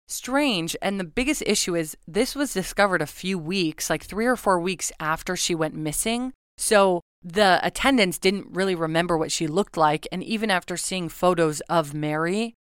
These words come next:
they couldn't confirm whether or not it was her because, again, she was kind of hiding her face. So then it's kind of like, why is she hiding her face? And she didn't, you know, ask for help or anything, which a lot of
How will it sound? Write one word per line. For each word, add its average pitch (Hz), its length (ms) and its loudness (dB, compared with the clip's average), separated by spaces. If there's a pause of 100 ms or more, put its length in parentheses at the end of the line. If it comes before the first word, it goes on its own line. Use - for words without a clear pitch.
they 175 220 2
couldn't 208 340 -4
confirm 175 540 0
whether 165 260 4
or 170 160 -2
not 156 400 0
it 165 140 -6
was 156 180 -6
her 262 260 6
because, 190 440 0
again, 202 320 0
she 180 140 -2
was 170 120 -4
kind 202 200 0
of 165 60 -2
hiding 175 420 0
her 147 100 -4
face. - 640 -4 (220)
So - 140 -4
then 214 180 2
it's 202 120 -4
kind 214 200 0
of 180 80 -2
like, 165 140 4
why 160 280 2
is 269 120 0
she 262 160 0
hiding 214 280 2
her 202 80 0
face? 160 480 0 (200)
And 170 560 0 (200)
she - 220 -6
didn't, 220 380 0
you 190 100 -6
know, 170 120 0
ask 175 300 0
for 208 120 -2
help 170 300 2
or 170 100 0
anything, 170 460 -4
which 160 220 -2
a 170 80 -2
lot 165 220 4
of 170 240 -4